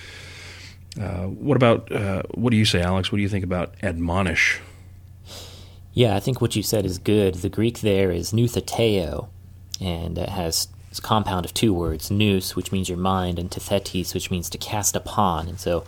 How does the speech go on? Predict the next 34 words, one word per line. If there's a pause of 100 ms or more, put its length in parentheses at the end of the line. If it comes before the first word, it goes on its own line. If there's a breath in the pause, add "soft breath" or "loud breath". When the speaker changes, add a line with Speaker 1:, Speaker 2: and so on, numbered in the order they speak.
(720 loud breath)
Speaker 2:
when
you're
admonishing,
you're
casting
upon
someone's
mind,
you're
appealing
to
their
mind. (580)
And
it's
not
necessarily (160)
a
harsh
word,
although (340 loud breath)
it
does
kinda
sound
like
a
harsh
word. (800 loud breath)
It's
actually
a
beautiful
word